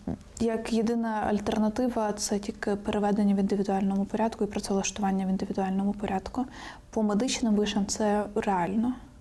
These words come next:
От я чесно скажу, по, наприклад, по класичним університетам це значно складніше працевлаштуватись. А, але для медичних це реально, бо там реально збільшилася кількість студентів по іншим вишам. Тобто вони нікуди не зникли, вони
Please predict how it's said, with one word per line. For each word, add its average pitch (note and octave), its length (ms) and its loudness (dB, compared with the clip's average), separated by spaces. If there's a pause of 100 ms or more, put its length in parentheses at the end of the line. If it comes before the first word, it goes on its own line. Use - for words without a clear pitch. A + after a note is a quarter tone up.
(140)
От G3 160 -2
я G3 80 2
чесно G#3 300 0
скажу, G3+ 260 0
по, G3+ 420 0
наприклад, G#3 380 -2
по G3+ 80 -2
класичним A#3+ 520 0
університетам A3+ 480 2
це A3+ 100 -2
значно A3 320 0
складніше G#3 460 2
працевлаштуватись. A3+ 880 -4 (760)
А, G3 220 2
але G3+ 200 0
для A3 140 4
медичних G#3+ 500 0
це G#3 220 0
реально, G#3+ 340 4
бо G3+ 100 -2
там G3+ 160 2
реально G3+ 280 4
збільшилася G3 580 -2
кількість F#3+ 460 0
студентів G3 480 0
по - 160 -2
іншим F#3+ 300 0
вишам. F3+ 320 -4
Тобто G#3+ 220 -6
вони F#3+ 140 2
нікуди G3 280 0
не G3 140 4
зникли, A3+ 360 0
вони G3 340 0